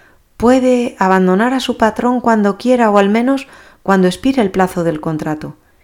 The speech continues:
mientras que el esclavo no tiene derecho a abandonar a su amo cuando quiera. Por último,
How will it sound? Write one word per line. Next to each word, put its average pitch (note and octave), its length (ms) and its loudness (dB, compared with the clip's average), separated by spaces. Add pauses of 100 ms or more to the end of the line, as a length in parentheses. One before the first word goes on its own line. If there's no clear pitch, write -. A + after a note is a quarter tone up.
(760)
mientras E3+ 540 -2
que E3+ 160 -4
el D#3+ 100 -4
esclavo F#3+ 580 -2
no F3+ 160 0
tiene G#3+ 320 -4
derecho G#3+ 380 -2
a G3 40 -2
abandonar F#3+ 460 0
a G3 80 -6
su F#3 160 -10
amo G3 400 -4
cuando F3 340 -4
quiera. F#3+ 300 -10 (1700)
Por F#3+ 160 0
último, G3+ 560 -2